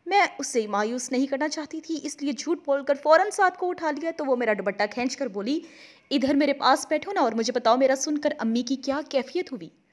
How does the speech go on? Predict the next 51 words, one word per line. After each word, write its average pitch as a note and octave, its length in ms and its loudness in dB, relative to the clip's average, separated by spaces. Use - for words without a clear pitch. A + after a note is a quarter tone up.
रोने A#3+ 240 0
लगी F3 240 -10
खुशी A3+ 280 -4
से। F#3 200 -8
मैं C4+ 100 4
आराम C4 240 6
से D4 120 -2
बैठकर D4+ 280 -2
बताने C#4+ 300 2
लगी, E4 220 0
"फिर E4+ 180 -4
तुमसे D4 280 -4
मिलने A3 280 -4
को A#3+ 140 -2
बेचैन A#3+ 500 0
हो D4+ 100 -4
गई, D#4 200 -4
लेकिन C4+ 260 2
बेचारी G#3+ 400 2
मजबूर A#3 440 -2
है। F4 120 -2
तुम F#4 160 -2
जानती C4 460 2
हो E4 120 -2
अब्बा A3+ 340 -2
को, B3 200 2
और A3 100 2
उन्हीं C4 280 -2
के G3 100 -4
डर F3+ 140 -2
से F#3 160 -6
वो A3 80 -4
तुम्हारा G3+ 320 -4
नाम G3 260 0
भी B3 240 -4
नहीं A3+ 260 -4
लेती, A3 280 -6
लेकिन A#3+ 220 4
फिर D4 120 -2
भी D4 100 0
कह D#4 140 0
रही D#4+ 260 -4
थी E4 40 -4
कि F4 100 -4
कभी C#4 220 2
मौका A3+ 280 0
मिला C#4+ 200 0
तो D#4 140 -4
तुम्हारे G3 320 -6
पास G3+ 300 -4
ज़रूर A#3 380 -4